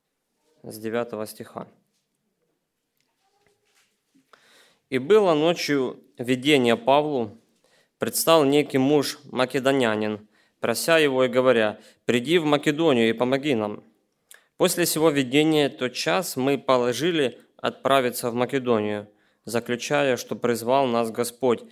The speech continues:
благовествовать там. Итак, отправившись из Троады,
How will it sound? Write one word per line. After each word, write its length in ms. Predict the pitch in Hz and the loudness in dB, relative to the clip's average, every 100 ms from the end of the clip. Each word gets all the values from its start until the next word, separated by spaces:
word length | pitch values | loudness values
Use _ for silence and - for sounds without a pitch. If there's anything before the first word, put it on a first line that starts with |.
| _ - | _ -6
благовествовать 800 | 117 110 113 123 120 113 113 113 | -2 0 0 0 -4 -6 -6 -2
там. 320 | 120 104 - _ _ _ _ _ _ _ _ _ _ _ - | -4 -4 -12 _ _ _ _ _ _ _ _ _ _ _ -16
Итак, 380 | 113 151 - - | -2 0 0 -4
отправившись 840 | 117 - 135 127 113 - 113 - | -6 0 2 2 -2 -8 -10 -10
из 180 | 113 - | -14 -8
Троады, 580 | 113 117 147 165 156 | -4 -2 -2 -4 -6